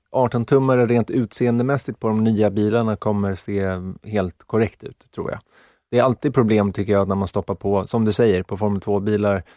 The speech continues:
ett gammalt chassi och sen så blir det någonting nytt. Då, då, det, det är svårare att vänja sig vid,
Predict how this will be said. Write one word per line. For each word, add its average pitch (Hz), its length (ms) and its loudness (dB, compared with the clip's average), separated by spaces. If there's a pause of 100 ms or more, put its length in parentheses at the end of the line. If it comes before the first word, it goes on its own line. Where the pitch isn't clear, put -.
(240)
ett 104 80 -4
gammalt 104 420 0
chassi 104 420 -4
och 101 120 -4
sen 98 140 -4
så 104 80 -10
blir 98 140 -4
det 98 60 -4
någonting 101 380 -4
nytt. - 380 -6
Då, 107 440 -2
då, 107 540 -2 (720)
det, - 180 -10
det 127 120 0
är 120 40 4
svårare 113 440 4
att 110 60 2
vänja 117 260 2
sig 104 140 -4
vid, 85 220 -6